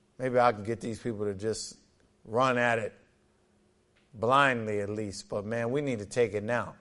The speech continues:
Let us go at once and take the land." He said, "We can certainly conquer it." Now, how would you have somebody saying that, but somebody else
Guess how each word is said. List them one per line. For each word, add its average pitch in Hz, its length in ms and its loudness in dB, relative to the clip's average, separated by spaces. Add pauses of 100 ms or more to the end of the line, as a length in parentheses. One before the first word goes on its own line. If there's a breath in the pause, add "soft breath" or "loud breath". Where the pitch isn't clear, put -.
(400 soft breath)
Let 156 180 10
us 165 140 6
go 147 240 10
at 123 80 4
once 147 540 6
and 127 120 -4
take 156 280 4
the 131 100 2
land." 131 300 4
He 120 60 0
said, 110 360 4
"We 165 360 2
can 143 680 4 (240 soft breath)
certainly 143 480 4
conquer 135 560 -2
it." - 140 -14 (960)
Now, 101 120 -8
how 143 180 6
would 139 140 0
you 139 100 0
have 113 480 2 (680)
somebody 135 420 4
saying 117 360 -2
that, 117 260 -2 (1300)
but 113 160 -8
somebody 117 380 0
else 113 480 2